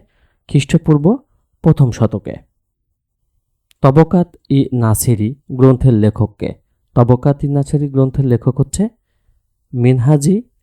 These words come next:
সিরাজ। তাম্রলিপ্ত কি? তাম্রলিপ্ত হচ্ছে প্রাচীন জনপদ। তাম্রলিপ্ত প্রাচীন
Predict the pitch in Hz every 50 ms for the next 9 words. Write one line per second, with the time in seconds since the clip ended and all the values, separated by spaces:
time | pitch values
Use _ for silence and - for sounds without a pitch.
0 | _ - - - 131 110 101 98 95 92 - - _ _ _ _ _ _ _ _
1 | _ _ _ _ _ _ _ _ _ _ _ _ _ _ _ _ - - 139 139
2 | 147 156 165 170 156 135 123 - - - - - - 107 - - _ _ _ _
3 | _ _ _ _ _ _ _ _ - - 113 113 117 123 135 139 143 147 143 147
4 | - 156 135 139 147 147 - - 131 143 160 _ _ _ _ _ _ _ _ _
5 | _ _ _ - 139 131 127 123 - 156 175 208 - _ _ _ _ _ _ _
6 | _ _ - 123 - 139 127 117 107 92 - 101 110 - - _ _ _ _ _
7 | _ _ _ _ _ - 117 107 104 107 107 107 107 110 110 - 170 202 233 _
8 | _ _ _ _ _ _ _ _ _ - - 151 151 151 - 160 151 151 156 196